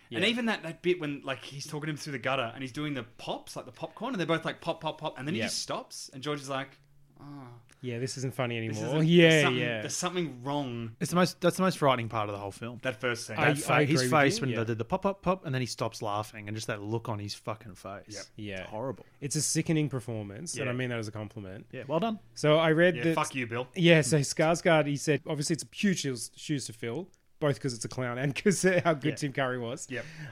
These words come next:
Speaker 2: Um, but so Skarsgård said he wanted to make sure the performance, uh, for Pennywise was really convincing for audiences, which you fucking did. Well done,
Speaker 1: Yeah.
Speaker 2: son. But he said,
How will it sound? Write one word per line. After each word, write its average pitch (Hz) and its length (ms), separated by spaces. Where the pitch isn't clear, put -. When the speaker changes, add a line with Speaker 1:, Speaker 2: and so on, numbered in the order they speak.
Speaker 2:
Um, 143 380
but 170 280
so 165 100
Skarsgård 175 480
said 160 140
he 147 60
wanted 143 160
to 131 60
make 143 120
sure 143 100
the 120 60
performance, 127 520
uh, 117 200
for 113 120
Pennywise 160 420
was 113 160
really 113 300
convincing 113 560
for 101 160
audiences, 101 500
which - 320
you 113 160
fucking 104 320
did. 107 180
Well 113 140
done, 104 120
Speaker 1:
Yeah. 101 60
Speaker 2:
son. 110 240
But 135 80
he 139 60
said, 139 420